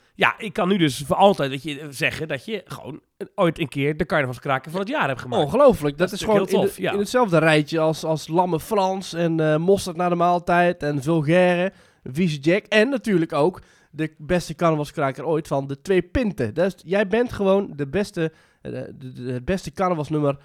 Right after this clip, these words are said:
Speaker 2: van het jaar geweest. Nou,
Speaker 1: Ja.
Speaker 2: Thomas, dat is toch,
Speaker 1: Ja.
Speaker 2: die kun je in je zak steken.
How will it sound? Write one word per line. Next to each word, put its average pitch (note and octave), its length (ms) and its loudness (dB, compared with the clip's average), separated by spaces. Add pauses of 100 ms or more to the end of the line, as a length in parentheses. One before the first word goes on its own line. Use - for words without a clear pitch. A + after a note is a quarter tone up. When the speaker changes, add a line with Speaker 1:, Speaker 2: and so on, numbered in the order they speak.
(200)
Speaker 2:
van G#3 260 6
het E3+ 120 4
jaar D3+ 240 6
geweest. G#2+ 360 -8
Nou, B2 500 2
Speaker 1:
Ja. A2 60 -6
Speaker 2:
Thomas, C#3+ 460 0 (300)
dat G#2+ 220 -14
is B2 120 -14
toch, C#3 200 -4
Speaker 1:
Ja. C#3 80 2
Speaker 2:
die C#3+ 100 4
kun A#3 100 4
je B3 60 4
in C#4+ 60 0
je E4 60 2
zak D#4 180 2
steken. C3+ 400 0